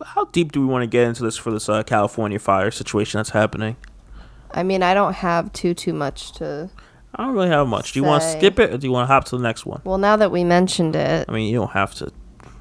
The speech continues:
Speaker 2: just
Speaker 1: I'll say a few words,
Speaker 2: long
Speaker 1: and
Speaker 2: s-,
Speaker 1: then
Speaker 2: yeah, long s-, okay, you go ahead.
Speaker 1: No, you can go, go ahead.
Speaker 2: Okay, long story short, everyone knows what's happening in California with the gender reveal and how it, you know, made thousands of acres of land go on fire.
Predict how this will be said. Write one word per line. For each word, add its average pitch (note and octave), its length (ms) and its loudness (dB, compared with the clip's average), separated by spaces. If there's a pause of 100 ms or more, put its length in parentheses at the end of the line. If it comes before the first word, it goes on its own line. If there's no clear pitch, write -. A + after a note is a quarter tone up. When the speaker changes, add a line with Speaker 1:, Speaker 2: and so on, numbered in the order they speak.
(420)
Speaker 2:
just - 120 -14
Speaker 1:
I'll A3+ 120 4
say B3+ 160 4
a G3 80 6
few F3+ 200 0
words, G#2+ 480 0
Speaker 2:
long G#3+ 280 2
Speaker 1:
and C3 80 4
Speaker 2:
s-, B2+ 60 4
Speaker 1:
then A#2+ 240 -4
Speaker 2:
yeah, F3+ 260 2
long G3 300 -2
s-, - 180 -12
okay, E3+ 300 -6
you D#3+ 120 -6
go C3 160 -6
ahead. E3+ 260 -6 (220)
Speaker 1:
No, C3 100 -2
you - 100 -2
can C#3 120 -2
go, C3+ 220 2
go D#3+ 80 -2
ahead. F#3 100 6
Speaker 2:
Okay, F3+ 300 -6
long G3 240 0
story G#3+ 320 2
short, - 480 -2 (260)
everyone G3 320 2
knows E3+ 260 2
what's F3 120 -8
happening D#3+ 320 -2
in E3 60 -6
California D#3+ 580 -2
with E3 140 -4
the E3+ 60 -2
gender E3 360 2
reveal D#3+ 340 4
and E3 100 2
how D#3 220 4
it, D3+ 200 4 (300)
you F3+ 140 4
know, D#3+ 360 0
made E3+ 500 0 (500)
thousands F3 600 2
of E3 100 2
acres E3+ 320 2
of E3 100 -2
land D#3+ 400 0
go D#3+ 140 0
on D#3 160 2
fire. D#3 480 0